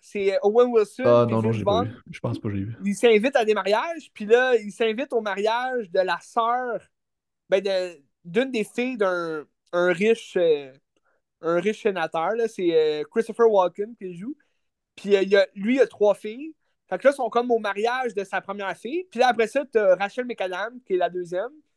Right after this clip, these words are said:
Speaker 1: Puis t'as une autre fille après. Puis là, <laughs> eux autres, ils s'invitent au mariage.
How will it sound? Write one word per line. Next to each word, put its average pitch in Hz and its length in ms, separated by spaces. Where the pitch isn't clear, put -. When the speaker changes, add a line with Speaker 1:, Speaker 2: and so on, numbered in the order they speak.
Speaker 1:
Puis - 100
t'as 190 220
une 190 100
autre 220 160
fille 233 240
après. 220 360
Puis - 140
là, 254 180
<laughs> - 380
eux 208 140
autres, 339 140
ils - 40
s'invitent 254 260
au 285 60
mariage. 233 680